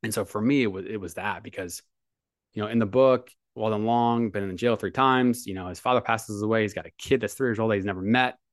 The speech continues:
essentially. Literally nothing going from him. How would this man have hope in life? Knowing that he's still got, at this point in time, I think it was, like, nineteen ninety-six,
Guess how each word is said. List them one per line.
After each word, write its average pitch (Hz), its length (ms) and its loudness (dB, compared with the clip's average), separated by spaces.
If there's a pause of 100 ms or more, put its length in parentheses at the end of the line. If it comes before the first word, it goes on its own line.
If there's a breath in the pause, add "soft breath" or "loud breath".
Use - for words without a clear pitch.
(500)
essentially. 113 560 0 (840)
Literally 175 600 6
nothing 127 360 2
going 110 220 0
from 104 160 -6
him. 104 380 -4 (380)
How 156 100 4
would 151 120 6
this 131 140 4 (180)
man 110 280 0
have 101 160 -6
hope - 360 -2 (240)
in 98 120 -10
life? 87 400 -12 (680)
Knowing 113 240 2
that 110 60 0
he's 107 140 -2
still 143 180 4
got, 107 300 2
at 101 60 -10
this 110 120 -2
point 117 220 -2
in 98 40 -6
time, 104 220 -4
I 98 60 -6
think 104 120 -8
it 104 40 -4
was, 90 80 -8
like, 90 100 -10
nineteen 92 240 -10
ninety-six, - 560 -14